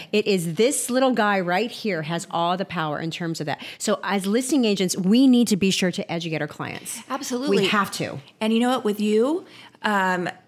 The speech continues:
Speaker 2: a good point you mentioned is educating, know your market,
Speaker 1: Yeah.
Speaker 2: know your neighborhood, know it. Because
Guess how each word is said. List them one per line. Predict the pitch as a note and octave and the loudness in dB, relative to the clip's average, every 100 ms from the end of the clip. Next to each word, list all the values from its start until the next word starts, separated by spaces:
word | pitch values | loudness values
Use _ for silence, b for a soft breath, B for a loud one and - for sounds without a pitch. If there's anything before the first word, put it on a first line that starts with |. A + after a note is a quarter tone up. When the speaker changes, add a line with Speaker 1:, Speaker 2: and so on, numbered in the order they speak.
| _ _ _ | _ _ _
Speaker 2:
a | G3+ | -4
good | G3 G3+ | -2 -4
point | - G#3 G3+ | -2 -2 0
you | G3+ | 2
mentioned | G3 F3+ F#3 G#3 G#3 A#3 A#3 - | 2 0 -2 -2 0 0 -2 -8
is | - G#3 F#3+ F#3 F#3+ - _ _ | -2 0 0 -2 -6 -12 _ _
educating, | G#3 G#3 A3+ A3+ - A3+ G3+ G3 G3 F#3+ | -2 0 0 -2 -2 0 2 2 0 0
know | G3+ G3+ A3+ B3+ C4 C4+ C#4+ D4 D4 B B B | 2 2 4 4 4 2 0 -2 -8 B B B
your | G3 A3 G#3 G3+ G3+ G#3 - - | 2 4 4 2 0 -2 -6 -6
market, | F3+ F#3+ F3+ - F3 - - | -2 -2 -2 -4 -6 -6 -4
Speaker 1:
Yeah. | G#3 | 2
Speaker 2:
know | G#3+ C4 C#4+ | 4 6 4
your | B3+ B3 B3 A#3 | 4 4 4 4
neighborhood, | G#3+ G3+ F#3+ F3 E3+ F#3+ - - | 4 2 0 -2 -4 -6 -8 0
know | G3+ G#3+ G#3+ | 4 4 4
it. | E3+ - | 2 0
Because | G#3 G#3 A#3 G#3+ | -4 -2 0 -2